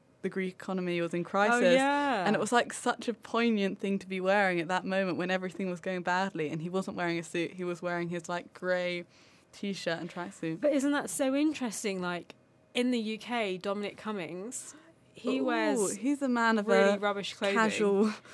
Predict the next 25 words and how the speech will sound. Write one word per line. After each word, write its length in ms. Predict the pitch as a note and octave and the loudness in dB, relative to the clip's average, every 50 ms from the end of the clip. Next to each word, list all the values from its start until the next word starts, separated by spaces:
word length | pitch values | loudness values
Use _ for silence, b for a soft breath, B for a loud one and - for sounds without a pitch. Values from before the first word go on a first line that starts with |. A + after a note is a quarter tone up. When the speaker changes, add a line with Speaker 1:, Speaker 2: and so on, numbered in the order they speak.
| B B B B B - | B B B B B -6
Speaker 2:
Exactly, 580 | G#3+ G#3+ - A#3+ A#3+ - A3+ - G#3+ G3 F#3 | -6 -4 -2 -2 -2 -2 -4 -6 -4 -2 -2
and 160 | F3+ F3+ F#3 | 0 0 0
you 100 | F#3+ G#3 | -2 -2
could 240 | G3+ - A#3 G#3 G#3 | -4 -4 -6 -8 -6
kind 300 | - - A3 F#3+ F#3 F3+ | -6 -4 -2 0 0 0
of 80 | F3+ E3 | -2 -2
see 220 | - - G3 F3+ | -2 -2 -2 -2
him 300 | D#3+ D#3+ G3 G3 F#3 F3+ | -2 -2 0 0 0 0
as 120 | F3 E3+ E3+ | -2 -4 -4
having 280 | F3+ E3+ E3 F3 E3+ | -4 -4 -4 -4 -4
led 240 | E3+ D#3+ D#3+ E3 E3 - - - - - - - | -4 -4 -4 -6 -8 -12 -20 -20 -20 -18 -12 -10
a 80 | - | -8
revolution, 720 | E3+ E3 D#3+ D#3 - C#3 C#3 - C#3+ D#3 - - - - | -6 -4 -6 -6 -6 -6 -8 -8 -8 -8 -8 -8 -8 -6
like, 200 | - C3+ C#3+ D3+ | -6 -4 -4 -6
w-, 400 | - F3 F3 E3+ - - - - - - - B B B B B B B B B | -6 -10 -14 -16 -16 -16 -16 -16 -16 -18 -20 B B B B B B B B B
if 200 | G3 F#3+ - - | -2 -2 0 -2
you 100 | G#3 G3 | -4 -2
wanted 280 | F#3 F#3 F3+ F3+ E3+ - | 0 0 0 0 -2 -4
to 80 | F3 | -4
say 180 | - - E3 D3 | -4 -4 -4 -4
it 40 | D3+ | -4
like 200 | D3+ C3 - - | -6 -6 -6 -4
that. 220 | C3+ C#3+ C#3 - | -4 -4 -4 -4
Like, 160 | - - F#3 - | -6 -10 -12 -12
he 640 | - - G3 G3 F#3+ F#3 F3+ F3+ F3 E3+ E3 D#3 | -10 -8 -6 -4 -4 -4 -4 -2 -2 -2 -4 -4